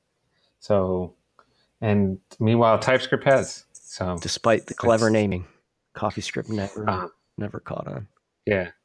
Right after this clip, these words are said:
Speaker 1: So, you know, and the most, I don't, I'm not even sure what to make of the most wanted. What does wanted mean? What does that even mean?
Speaker 2: I'm not sure, but, uh, I'm, I'm still kinda dwelling on the, the, uh, dreaded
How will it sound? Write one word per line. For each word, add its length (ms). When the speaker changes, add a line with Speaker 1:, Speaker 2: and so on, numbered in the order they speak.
Speaker 1:
So, 480
you 80
know, 180
and 180
the 40
most, 420
I 100
don't, 240
I'm 160
not 180
even 220
sure 280
what 220
to 100
make 280
of 140
the 80
most 420
wanted. 560
What 160
does 160
wanted 340
mean? 340
What 140
does 100
that 180
even 220
mean? 180
Speaker 2:
I'm 140
not 220
sure, 260
but, 300
uh, 240
I'm, 340
I'm 140
still 260
kinda 200
dwelling 440
on 260
the, 320
the, 220
uh, 60
dreaded 600